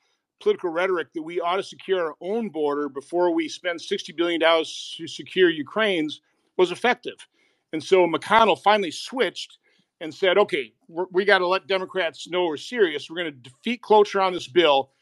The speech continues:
and we're gonna get, we're gonna demand that border security is gonna be attached to funding for Ukraine." Then secret negotiations occurred on, on an issue that the public supports Republicans on. And we end up with this monstrosity of a bill. It's an immigration bill. It's not a border security bill.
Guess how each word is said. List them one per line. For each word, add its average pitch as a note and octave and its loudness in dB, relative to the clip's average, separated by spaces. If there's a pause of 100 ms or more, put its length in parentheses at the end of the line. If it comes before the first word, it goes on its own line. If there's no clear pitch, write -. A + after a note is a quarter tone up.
(200)
and E3 -2
we're G3+ 8
gonna F3 -8
get, F3 -4 (160)
we're F3 -4
gonna E3+ -8
demand F3+ -2
that D#3 -6
border E3+ 2
security F#3+ 0
is C3+ -12
gonna D3+ -10
be D3+ -6
attached D#3+ -2
to D#3 -6
funding D#3 -4
for D3+ -10
Ukraine." C#3 -8 (840)
Then F#3+ 2
secret A#3 -4
negotiations F#3 2
occurred C#3+ -12 (100)
on, D#3+ 2
on F#3 4
an D#3+ 2 (180)
issue G3 -4
that D#3+ -4
the D3+ -12
public G3+ 2
supports - 0
Republicans D#3 -4
on. B2+ -8 (840)
And F#3+ -2 (320)
we G3 -2
end G#3+ 2
up A3 2
with F#3+ 4
this F3+ -2
monstrosity G3+ -2
of E3 -8
a D#3+ -4
bill. D#3 -2
It's D#3 -16
an F#3+ -12
immigration F#3+ -4
bill. C#3+ -6
It's C#3 -8
not G3 -2
a E3+ -10
border E3+ 0
security A#3 -10
bill. C3+ 0